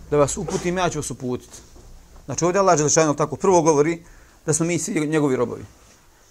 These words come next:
Allah Đelešanu koji nas je stvorio, koji je naš gospodar, vladar, stvarilac svega.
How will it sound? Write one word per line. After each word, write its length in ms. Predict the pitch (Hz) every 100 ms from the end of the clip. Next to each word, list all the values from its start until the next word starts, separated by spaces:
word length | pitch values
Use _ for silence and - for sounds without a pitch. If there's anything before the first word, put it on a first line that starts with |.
| _ _ _ _ _ _ _ -
Allah 260 | 190 185
Đelešanu 420 | 165 151 170 165
koji 140 | 156 147
nas 140 | 139
je 40 | 120
stvorio, 380 | - 160 107 104 _ _ _
koji 160 | 147
je 60 | 151
naš 120 | 139
gospodar, 480 | 131 - 147 123 120 _
vladar, 380 | 139 143 117 107 _ _ -
stvarilac 400 | 160 160 139 -
svega. 320 | 151 123